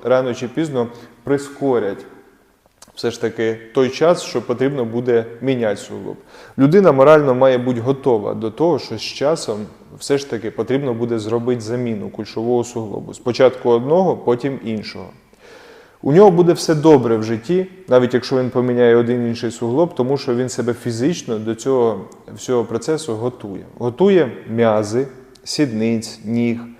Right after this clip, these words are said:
для того, щоб, е, після того, е, як відбудеться все ж таки це втручання, відновитися як можна скоріше. І зараз ми будемо працювати з м'язами для того, щоб, е,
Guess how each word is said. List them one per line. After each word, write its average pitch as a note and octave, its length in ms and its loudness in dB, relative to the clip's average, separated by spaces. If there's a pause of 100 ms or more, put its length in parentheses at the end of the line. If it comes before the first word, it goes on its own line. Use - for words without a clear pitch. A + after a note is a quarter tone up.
(220)
для A#2 160 2
того, C3+ 280 4
щоб, A#2 300 0 (400)
е, A2 280 -6 (120)
після A#2+ 360 0
того, A2+ 460 0 (600)
е, A2 480 -4
як B2+ 200 2
відбудеться A#2 520 -4
все G#2 180 -8
ж - 100 -14
таки G#2+ 200 -6
це A#2 140 -4
втручання, B2 640 0 (480)
відновитися C3 580 -2
як A2 240 -2
можна A2+ 280 -2
скоріше. G#2+ 560 -8 (240)
І C#3+ 100 2
зараз D3 680 2
ми C3 100 0
будемо B2 300 0
працювати A#2 400 -2
з G#2+ 80 -8
м'язами A2+ 420 -2
для A2 160 -6
того, C3+ 440 -4 (340)
щоб, B2 220 -2 (300)
е, A2+ 320 0